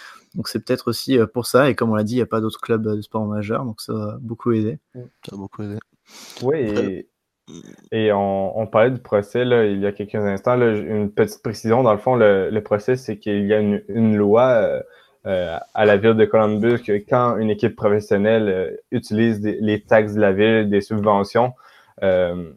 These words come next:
Speaker 3: il est obligé d'annoncer six mois à l'avance, euh, une,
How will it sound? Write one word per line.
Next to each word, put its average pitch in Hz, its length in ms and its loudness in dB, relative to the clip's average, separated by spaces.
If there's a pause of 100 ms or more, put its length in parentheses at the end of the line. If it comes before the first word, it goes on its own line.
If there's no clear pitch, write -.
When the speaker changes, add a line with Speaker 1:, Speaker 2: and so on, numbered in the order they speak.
(140)
Speaker 3:
il 104 180 0
est 104 320 6
obligé 131 360 6
d'annoncer 113 680 2
six 131 200 -6
mois 147 140 2
à - 20 2
l'avance, 117 680 0 (180)
euh, 90 220 -4 (180)
une, 104 280 -4